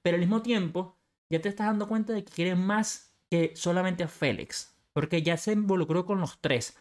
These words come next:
Le está lanzando, en este momento de la película, le está lanzando puntas hasta la madre. La madre las acepta, no las acepta,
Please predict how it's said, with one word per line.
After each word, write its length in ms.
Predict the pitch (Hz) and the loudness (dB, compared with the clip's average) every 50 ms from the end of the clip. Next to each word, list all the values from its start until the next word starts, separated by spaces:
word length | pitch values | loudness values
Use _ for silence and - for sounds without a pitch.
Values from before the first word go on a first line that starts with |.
| - _ _ _ _ _ _ _ | -20 _ _ _ _ _ _ _
Le 80 | 143 151 | 0 0
está 140 | 147 - 175 | 2 2 2
lanzando, 560 | 180 196 214 202 - 220 220 214 220 214 214 - - | 2 2 2 0 0 2 2 2 2 0 -2 -4 -2
en 120 | - 165 | 0 0
este 140 | 175 175 185 | 0 0 0
momento 240 | 240 233 214 196 226 | 0 0 0 0 0
de 80 | 226 226 | -2 -2
la 60 | 220 | -2
película, 220 | 185 180 214 214 | -2 -4 -2 -2
le 20 | 190 | -2
está 140 | - 180 | 0 0
lanzando 340 | 180 190 180 208 214 214 202 | 0 2 2 0 0 0 0
puntas 260 | - 233 220 220 226 | 2 2 2 2 2
hasta 140 | 220 - - | 0 0 0
la 140 | 160 147 131 | 0 0 2
madre. 420 | 127 127 117 110 98 - - - - _ _ _ _ _ _ _ | 2 2 4 2 2 0 -2 -8 -14 _ _ _ _ _ _ _
La 140 | - 147 151 | 0 2 2
madre 240 | 156 180 202 226 247 | 4 4 4 2 2
las 160 | 254 233 196 | 2 2 0
acepta, 420 | 156 135 - - 214 233 226 - 202 | 0 -2 -2 -2 -2 0 0 0 -2
no 60 | 196 | 0
las 100 | 202 208 | 0 0
acepta, 640 | 185 165 - - 214 220 220 - - 220 220 220 | 0 0 0 0 0 0 0 0 -2 -2 -2 -2